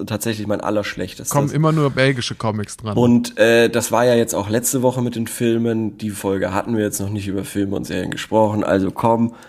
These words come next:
Speaker 1: hau
Speaker 2: Ja.
Speaker 1: mir die Fil-, äh, die T-V-Serien rein. Ich,
Speaker 2: Ich hau
Speaker 1: ich
Speaker 2: dir
Speaker 1: hab
Speaker 2: die
Speaker 1: Bock.
Speaker 2: T-V-Serien rein
Speaker 1: Ich
Speaker 2: und
Speaker 1: schaue
Speaker 2: die
Speaker 1: ja grad wieder The Wire.
Speaker 2: Oh, okay.
Speaker 1: Ja.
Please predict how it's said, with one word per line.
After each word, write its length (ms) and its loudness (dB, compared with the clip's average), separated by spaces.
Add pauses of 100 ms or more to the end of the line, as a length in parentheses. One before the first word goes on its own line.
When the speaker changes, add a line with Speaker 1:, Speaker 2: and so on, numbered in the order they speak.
(140)
Speaker 1:
hau 140 2
Speaker 2:
Ja. 40 2
Speaker 1:
mir 160 4
die 140 0
Fil-, 360 2
äh, 160 2
die 160 -2
T-V-Serien 760 -2
rein. 240 -8
Ich, 80 -14
Speaker 2:
Ich 200 -8
hau 140 0
Speaker 1:
ich 60 -2
Speaker 2:
dir 100 -2
Speaker 1:
hab 80 -6
Speaker 2:
die 80 -4
Speaker 1:
Bock. 100 -2
Speaker 2:
T-V-Serien 760 0
rein 540 0
Speaker 1:
Ich 140 -4
Speaker 2:
und 40 2
Speaker 1:
schaue 140 0
Speaker 2:
die 60 2
Speaker 1:
ja 80 2
grad 260 -4
wieder 240 0
The 80 -2
Wire. 440 -6 (720)
Speaker 2:
Oh, 220 -4
okay. 320 -2 (420)
Speaker 1:
Ja. 140 -14